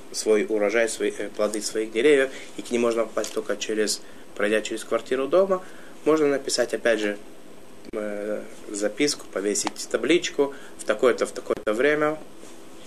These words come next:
плоды все время, э, являются ничьими, но поскольку мне это неудобно, чтобы постоянно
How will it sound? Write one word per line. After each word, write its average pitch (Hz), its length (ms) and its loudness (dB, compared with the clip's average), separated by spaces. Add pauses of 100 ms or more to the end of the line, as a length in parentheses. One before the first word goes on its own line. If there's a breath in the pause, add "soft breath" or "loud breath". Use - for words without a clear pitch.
(120)
плоды 110 500 4
все 135 200 4
время, 110 380 4 (100)
э, 110 340 0
являются 104 460 2
ничьими, 165 440 0 (280 loud breath)
но - 60 -6
поскольку 131 400 2
мне 127 200 4
это - 160 0
неудобно, 123 400 2
чтобы 113 220 -2
постоянно 113 460 0